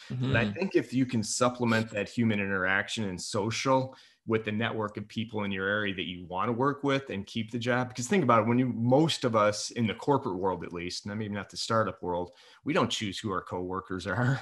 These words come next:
Speaker 1: <laughs> Sometimes we like 'em, sometimes we don't, but most of the time you go to the office, you interact, you come home. Where if, if it's the social aspect that people are missing, I think that can be supplemented. What, what I don't know is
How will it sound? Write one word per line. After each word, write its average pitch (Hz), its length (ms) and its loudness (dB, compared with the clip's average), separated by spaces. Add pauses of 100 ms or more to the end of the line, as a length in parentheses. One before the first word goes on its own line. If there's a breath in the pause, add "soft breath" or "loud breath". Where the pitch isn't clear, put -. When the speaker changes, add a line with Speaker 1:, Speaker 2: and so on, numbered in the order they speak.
(160 loud breath)
Speaker 1:
<laughs> - 140 -20
Sometimes 180 400 6
we 147 120 8
like 123 220 8
'em, 120 80 6
sometimes 120 500 2
we 95 120 -4
don't, 110 560 4
but 107 160 2
most 127 260 4
of 98 60 -6
the - 60 -12
time 110 200 4
you 95 60 0
go 123 80 10
to 120 80 6
the 110 80 6
office, 110 460 2
you 110 100 -2
interact, 98 380 0
you 92 80 -6
come 87 240 -6
home. 87 340 -6 (520 soft breath)
Where 107 200 6 (240)
if, 110 160 -2
if 117 160 -2
it's - 180 -6
the 92 220 -2
social 147 520 2
aspect 139 420 2
that 123 120 -2
people 131 240 2
are 127 60 4
missing, 123 340 2
I 95 80 0
think 98 220 -6
that 98 220 0
can 123 100 0
be 120 100 2
supplemented. 123 760 0
What, 95 240 0
what 98 220 0
I 95 120 2
don't 123 320 4
know 107 340 2
is 95 480 -2